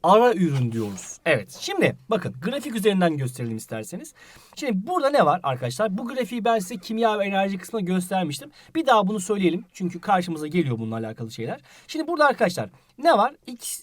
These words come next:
Y maddesinden X iki ve Y iki molekülünü oluşturuyoruz. Şimdi bakın şurası arkadaşlar zaten nedir? X Y iki yani girenler. Burası da arkadaşlar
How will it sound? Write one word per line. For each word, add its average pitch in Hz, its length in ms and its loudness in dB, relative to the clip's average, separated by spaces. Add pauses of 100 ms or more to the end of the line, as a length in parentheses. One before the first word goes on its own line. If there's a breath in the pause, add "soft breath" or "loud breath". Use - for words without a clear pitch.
Y 240 220 2
maddesinden 135 720 0
X 202 220 -6
iki 190 200 -6
ve 233 60 -2
Y 196 200 -2
iki 190 180 -6
molekülünü 175 380 0
oluşturuyoruz. 117 340 -6
Şimdi 311 160 -6
bakın 196 220 -4 (220 loud breath)
şurası 330 480 0
arkadaşlar 143 440 2
zaten 147 280 -4
nedir? 220 200 -6 (320 soft breath)
X 285 340 -6
Y 214 200 0
iki 180 320 -2
yani 165 280 2
girenler. 147 580 0 (240 soft breath)
Burası 254 300 2
da 233 80 8
arkadaşlar 185 540 0